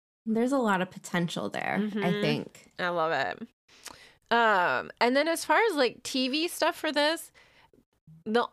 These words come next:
Speaker 2: if I remember correctly, wasn't, uh, the Wine Spring Inn, wasn't that one of the first images in, like, Emond's Field that, like, came
Speaker 1: That
Speaker 2: out?
Speaker 1: I believe it,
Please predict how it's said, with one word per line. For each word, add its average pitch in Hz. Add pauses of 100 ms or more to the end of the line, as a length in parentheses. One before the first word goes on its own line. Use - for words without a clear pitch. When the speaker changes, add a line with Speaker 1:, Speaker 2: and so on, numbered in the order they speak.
(100)
Speaker 2:
if 226
I 285
remember 349
correctly, 226
wasn't, 254 (640)
uh, 151 (260)
the 240
Wine 214
Spring 240
Inn, 214
wasn't 262
that 359
one 202
of 196
the 202
first 190
images 175
in, 180
like, 165
Emond's 180
Field 170 (720)
that, 190
like, 180
came 240
Speaker 1:
That 349
Speaker 2:
out? 175 (640)
Speaker 1:
I 240
believe 269 (120)
it, -